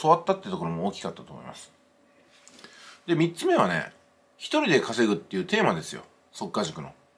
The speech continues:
一人で稼ぐ。みんなで稼ぐんだったら会社員でいいんですけども、そうすると色々とね、摩擦が起きたりとか、不自由があったりとか、自分に向かないこともやらなきゃいけないでしょ。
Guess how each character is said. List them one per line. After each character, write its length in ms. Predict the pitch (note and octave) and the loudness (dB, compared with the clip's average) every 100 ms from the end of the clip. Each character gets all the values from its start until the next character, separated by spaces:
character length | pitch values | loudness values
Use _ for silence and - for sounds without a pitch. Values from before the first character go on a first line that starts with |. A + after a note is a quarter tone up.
| _ _ | _ _
一 220 | - - A#2+ | -16 -4 -2
人 80 | |
で 100 | G2 | -2
稼 280 | E2+ E2 E2 | -4 -8 -10
ぐ。 140 | C#2 - _ _ _ | -10 -14 _ _ _
み 160 | B2+ F#3 | -2 2
ん 60 | C4 | 6
な 100 | C4 | 6
で 100 | C#3 | 6
稼 260 | A#2 A2+ | 2 0
ぐ 60 | G#2 | 0
ん 60 | |
だ 80 | F2 | -2
っ 20 | |
た 100 | D#2+ | -4
ら 40 | E2 | -4
会 180 | - B2 | 0 0
社 120 | B2+ | 0
員 120 | G2+ | 0
で 80 | G2 | -2
い 20 | |
い 40 | |
ん 40 | F2 | -4
で 60 | |
す 80 | D#2+ | -8
け 60 | D#2 | -8
ど 60 | |
も、 340 | D#2+ F#2+ D#2+ - - _ - - _ | -6 -4 -4 -8 -16 _ -20 -20 _
そ 140 | - | -2
う 20 | F#3+ | -2
す 80 | |
る 80 | G#3 | 2
と 100 | D#3 | 4
色 160 | A2+ B2+ | 6 6
々 100 | C3+ | 4
と 80 | C#3+ | 0
ね、 160 | D#3 - - | -2 -6 -2
摩 160 | A#2+ | 2
擦 140 | D#3 E3+ | 2 2
が 80 | D#3+ | 0
起 60 | D#3+ | 0
き 40 | |
た 60 | E2 | -4
り 80 | C#2 | -4
と 80 | |
か、 360 | - F2 D#2+ - - | -2 2 2 0 -6
不 80 | D3 | -6
自 120 | D3+ | 0
由 80 | B2 | 2
が 100 | F2 | 2
あ 40 | |
っ 60 | D#2 | 0
た 100 | C#2+ | -6
り 80 | C#2 | -10
と 80 | |
か、 380 | - G2+ E2+ - - - - _ _ | -2 2 2 -2 -12 -20 -20 _ _
自 120 | A#2+ | -4
分 180 | C3 C3+ | -2 0
に 320 | D#3 G#2+ - - _ _ _ _ _ | 2 0 -2 -14 _ _ _ _ _
向 140 | G#2 B2 | -4 2
か 140 | F#3 | 6
な 80 | G3 | 6
い 60 | E3+ | 6
こ 100 | F3+ | 4
と 80 | |
も 120 | B2 F2 | 2 2
や 60 | |
ら 80 | G2 | 0
な 100 | G#2 | 0
き 120 | - | -2
ゃ 60 | C2+ D#2 E2+ - | -6 -6 -8 -10
い 40 | - | -10
け 100 | F2 | -8
な 60 | |
い 40 | D#2 | -6
で 60 | |
し 80 | - | -8
ょ。 120 | - | -12